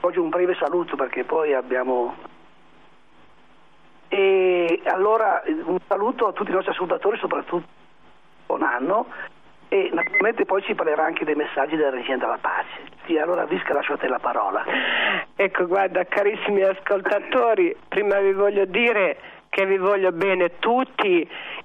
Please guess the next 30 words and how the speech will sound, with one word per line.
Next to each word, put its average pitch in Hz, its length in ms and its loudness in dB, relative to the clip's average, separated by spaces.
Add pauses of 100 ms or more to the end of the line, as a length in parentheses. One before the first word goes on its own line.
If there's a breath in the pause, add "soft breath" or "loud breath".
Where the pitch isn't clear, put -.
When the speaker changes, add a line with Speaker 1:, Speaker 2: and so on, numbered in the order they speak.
(120)
Speaker 2:
e 180 100 2
anche 196 360 2
faccio 202 460 0
tanti 190 480 0
auguri 190 840 2 (120)
per 180 180 0 (100)
questo 190 400 0
nuovo 170 400 2
anno, 185 540 2 (120)
per 165 160 0
la 165 120 2
nuova 165 340 2
vita, 202 600 0
per 170 220 0
il 180 80 2
nostro 180 320 0
cambiamento, 175 1000 0 (440 loud breath)
che 185 120 0
Regina 185 400 2
della 175 240 2
Pace 202 460 0
proprio 190 640 0
trasforma 202 1080 0
e 175 120 2
benedice 180 680 0
le 180 80 2
vostre 175 480 0
famiglie 196 680 2
e - 540 -4
benedice 185 760 2